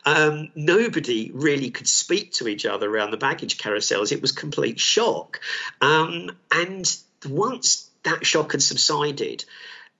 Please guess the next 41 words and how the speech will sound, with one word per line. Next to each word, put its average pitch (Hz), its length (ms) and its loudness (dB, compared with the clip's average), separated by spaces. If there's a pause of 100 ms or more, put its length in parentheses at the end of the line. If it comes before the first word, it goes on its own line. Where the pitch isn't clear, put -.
(840)
the 165 80 -2
conversation 190 880 0
turned 139 340 0
to, 151 120 -2
"Well, 139 160 0
what 147 280 2
does 139 200 -2
this 151 260 2
mean?" 165 480 -2 (240)
And 160 120 2
the 185 60 4
reality 180 920 2
is 135 180 2
that - 160 -2
for - 80 -4
the 143 80 0
past 190 320 2
four 147 240 2
years, 131 380 2
most 143 320 2
people 123 240 2
in 120 100 -2
business 113 380 2
in 113 80 -2
the 110 80 0
U 117 180 4
K - 240 2
didn't 156 320 -2
know 170 260 6
what 175 280 0
it - 160 -4
meant 95 400 -8 (240)
because 147 320 2
we 160 120 2
didn't 156 360 -2
know 147 180 4
what 143 240 2
form 135 340 0
Brexit 139 460 2
would 139 220 -2
take. - 420 0